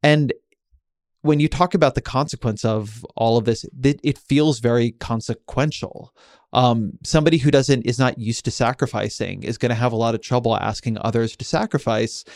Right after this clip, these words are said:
And somebody who's not used to overlooking difference in order to find commonality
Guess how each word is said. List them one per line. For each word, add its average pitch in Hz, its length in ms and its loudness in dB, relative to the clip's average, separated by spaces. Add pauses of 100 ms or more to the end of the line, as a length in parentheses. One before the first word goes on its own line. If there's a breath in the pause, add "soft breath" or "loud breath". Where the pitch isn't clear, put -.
(260 loud breath)
And 135 140 0
somebody 180 240 2
who's 160 140 0
not 143 160 0
used 131 160 -4
to 139 100 2
overlooking 120 1000 -4 (1300)
difference 120 480 2
in 117 160 0
order 120 200 4
to 107 60 -2
find 113 320 0
commonality 113 840 0